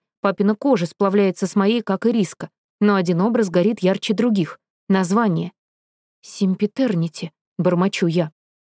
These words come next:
Зила и Скарлетт обмениваются взглядами, и рыжая кивает.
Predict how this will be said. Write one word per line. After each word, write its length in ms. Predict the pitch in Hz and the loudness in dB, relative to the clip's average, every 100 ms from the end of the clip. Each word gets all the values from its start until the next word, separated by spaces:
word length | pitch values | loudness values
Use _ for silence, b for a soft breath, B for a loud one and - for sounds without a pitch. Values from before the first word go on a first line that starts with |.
| _ - | _ -4
Зила 260 | 180 349 370 | 2 4 4
и 60 | |
Скарлетт 480 | 339 - 277 294 285 | 2 0 0 0 0
обмениваются 640 | 196 190 233 202 196 - | 0 2 2 2 2 0
взглядами, 560 | 170 160 196 320 285 277 | -4 0 2 2 2 2
и 80 | 214 | 2
рыжая 340 | 180 190 190 | 2 2 0
кивает. 600 | - 180 170 151 170 - | 0 0 0 -2 -6 -16